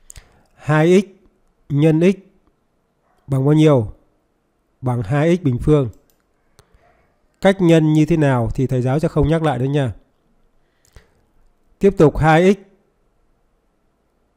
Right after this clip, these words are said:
nhân với âm ba bằng âm sáu x. Cộng với một nhân x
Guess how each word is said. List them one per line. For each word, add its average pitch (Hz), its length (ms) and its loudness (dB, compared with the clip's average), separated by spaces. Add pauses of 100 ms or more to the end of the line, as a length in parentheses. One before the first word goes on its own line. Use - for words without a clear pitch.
(920)
nhân 151 340 0
với 165 120 0
âm 165 220 0
ba 147 340 0 (2500)
bằng 131 440 -2 (200)
âm 147 200 -2
sáu 170 340 -2
x. 180 40 -10 (2500)
Cộng 160 260 0
với 160 200 4
một 160 360 4
nhân 156 160 2
x 185 180 0